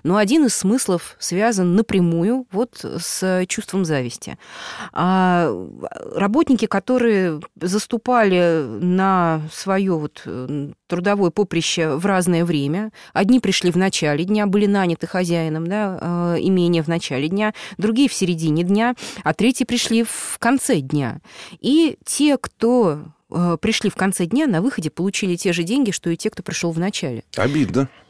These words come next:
Speaker 1: Обидно. И те как раз-таки, которые пришли в начале, к хозяину с-, э, ус-, устро-, пришли и дос-, устроили ему такой допрос с пристрастием: «Как же так? Это же несправедливо, да, где», а он говорит: «А разве я с вами не на эту сумму договаривался, на эту?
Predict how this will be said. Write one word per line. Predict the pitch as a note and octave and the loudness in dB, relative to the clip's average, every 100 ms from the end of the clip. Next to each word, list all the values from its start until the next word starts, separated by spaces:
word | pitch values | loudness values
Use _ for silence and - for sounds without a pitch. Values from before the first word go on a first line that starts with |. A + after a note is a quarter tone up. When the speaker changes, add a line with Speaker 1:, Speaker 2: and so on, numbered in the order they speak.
| _ | _
Speaker 1:
Обидно. | - A3+ A#3 F#3 E3 - - | 0 4 4 4 2 -2 -6
И | - G#3+ | -2 -2
те | - B3 | 2 2
как | A#3 G3+ | 2 2
раз-таки, | C#4 - A3 F#3+ D#3+ - | 0 2 0 2 2 2
которые | G3+ A3+ F#3 | 0 2 2
пришли | G3+ - E3 | 2 0 0
в | |
начале, | D#3+ - C#4+ C4 C#3+ - | 0 2 2 2 -2 -8
к | - | -6
хозяину | - F3+ G3+ B3+ A3+ D3+ C3 D#3 | 0 2 2 2 2 0 -2 -8
с-, | E3 - E3 | -6 -4 -4
э, | D3+ D3 C3 | -2 0 0
ус-, | E3 F#3 | 0 -2
устро-, | - - A#3+ F3+ | -4 0 0 2
пришли | G3+ - D#4 A3 | 0 0 2 2
и | |
дос-, | F3+ - D#3 | 0 -2 -2
устроили | E3+ G3+ F3+ - C#4 B3 | 0 2 0 -2 -2 0
ему | G3 F#3+ | 2 0
такой | F3 - G3 | -2 -4 -2
допрос | F3 F3+ F#3+ - | -2 -2 -4 -4
с | |
пристрастием: | - - A#3 A#3+ F3 E3 | -6 -4 -4 -2 -2 -2
«Как | E3 E3 | -2 -2
же | F#3 | -4
так? | - A#2 - - _ - - | -4 -8 -10 -20 _ -20 -6
Это | F3+ F3+ | -4 -2
же | F3+ | 0
несправедливо, | F#3+ - G3+ G3 F#3+ F3 C3+ A#2+ | 0 -2 -2 -2 -2 -2 -4 -8
да, | - E3 G3+ | -10 -4 -4
где», | F3 D3+ F#3+ A3 A3 - - - | -4 -4 -2 -2 -4 -12 -20 -8
а | D#3+ D#3 | -4 0
он | F3+ | 0
говорит: | F#3 F#3 | 0 0
«А | |
разве | G3+ G#3 | 0 0
я | G#3+ | -2
с | G3+ | 0
вами | G#3 | 0
не | G#3 | 2
на | G#3 | 2
эту | D4 - | 0 -4
сумму | - D3+ | -4 -6
договаривался, | C3+ D3+ D3 C#3 C3+ - - | -4 -6 -6 -8 -10 -14 -10
на | A3 A3 | -6 -4
эту? | E3 - | -4 -8